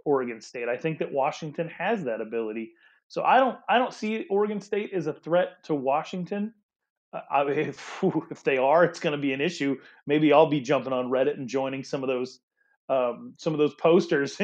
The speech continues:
<laughs> being upset with Chris Peterson. But I, I, to me, this feels like a two-touchdown Washington win. Um,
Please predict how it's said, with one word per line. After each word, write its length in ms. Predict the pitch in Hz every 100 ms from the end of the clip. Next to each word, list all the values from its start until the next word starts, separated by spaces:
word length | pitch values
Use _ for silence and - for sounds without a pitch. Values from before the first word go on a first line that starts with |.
| 185 -
<laughs> 260 | - - 123
being 200 | 160 165
upset 320 | 147 - 165
with 120 | 143
Chris 200 | - 165
Peterson. 540 | 170 185 190 185 131 117 _ _ _ _
But 140 | 165 160
I, 320 | 190 190 214 -
I, 140 | - - -
to 100 | 190
me, 240 | 196 190
this 240 | 170 170
feels 240 | - 151 131
like 140 | 139
a 60 | 135
two-touchdown 720 | - 147 135 139 139 139 123 120
Washington 560 | 123 123 131 120 120
win. 340 | 123 147 147 143 _ _ _ _ -
Um, 560 | 127 120 113 110 107